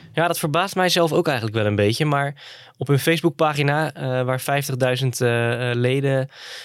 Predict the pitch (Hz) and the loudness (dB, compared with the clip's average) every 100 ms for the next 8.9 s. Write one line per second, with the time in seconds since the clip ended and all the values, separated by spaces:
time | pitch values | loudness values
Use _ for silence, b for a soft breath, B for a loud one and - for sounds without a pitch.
0 | B B 123 120 120 - 131 143 143 151 | B B -2 -2 -2 -4 -2 0 2 0
1 | 156 B B 123 131 135 139 123 127 127 | -4 B B -8 -4 -2 0 0 0 0
2 | 139 135 131 127 123 127 127 123 123 110 | -2 -4 -2 -2 0 0 2 2 0 -2
3 | 120 147 170 151 143 143 143 139 143 135 | 0 0 0 0 -2 0 -2 -2 -2 -2
4 | 131 120 117 131 143 113 107 110 101 104 | -2 -2 0 4 4 2 0 -2 -2 -4
5 | 98 101 - 107 101 95 - 107 110 143 | -6 -6 -4 -4 -2 -6 -4 -6 -4 -4
6 | 143 160 135 131 123 123 120 - 135 131 | -2 0 0 -2 -4 -8 -6 -2 0 2
7 | 123 120 120 120 139 143 135 120 123 160 | 2 0 -4 -4 -2 -2 0 0 0 0
8 | 170 151 147 139 127 120 120 107 | -2 -2 0 0 0 -2 -2 -4